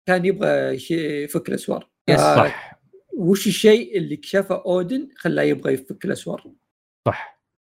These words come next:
Speaker 2: هذه نقطة جدا مثيرة للاهتمام.
Speaker 1: مم.
Speaker 2: لأنه لو بنفترض عشان، آه، عشان يوقظ بلوتون نحتاج جوي بوي،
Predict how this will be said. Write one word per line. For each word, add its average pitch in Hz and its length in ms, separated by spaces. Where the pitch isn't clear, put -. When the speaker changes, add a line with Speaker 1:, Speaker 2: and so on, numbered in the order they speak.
Speaker 2:
هذه 269 160
نقطة 214 280
جدا 135 260
مثيرة 123 340
للاهتمام. 120 480
Speaker 1:
مم. 131 320
Speaker 2:
لأنه 175 300
لو 165 140
بنفترض 170 480
عشان، 143 380
آه، 123 420
عشان 123 360
يوقظ 151 360
بلوتون 147 340
نحتاج 127 360
جوي 156 200
بوي، 120 340